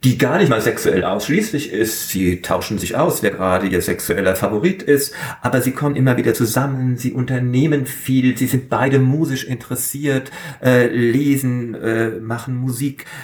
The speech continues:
All das, was ihre Väter verachten und unterdrücken. Und dann kommt es zum großen Showdown in Zeithain. Zeithain war im Grunde sowas wie der Vorläufer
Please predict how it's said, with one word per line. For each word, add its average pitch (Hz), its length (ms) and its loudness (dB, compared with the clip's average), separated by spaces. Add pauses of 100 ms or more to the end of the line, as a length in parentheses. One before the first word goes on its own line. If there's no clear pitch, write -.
(160)
All 127 180 2
das, 139 340 -2
was - 180 -6
ihre 107 200 -4
Väter 107 360 -4
verachten - 680 -10
und 98 160 -10
unterdrücken. 95 720 -8 (840)
Und 131 500 2 (520)
dann 120 220 0
kommt 147 260 0
es 139 140 -6
zum 135 140 0
großen - 420 -4
Showdown 107 640 -4
in 95 360 -10 (220)
Zeithain. 90 580 -6
Zeithain 117 540 -2
war 107 240 2
im 107 140 -2
Grunde 120 480 0
sowas 101 580 -2
wie 104 140 -2
der 98 100 -2
Vorläufer 98 800 -2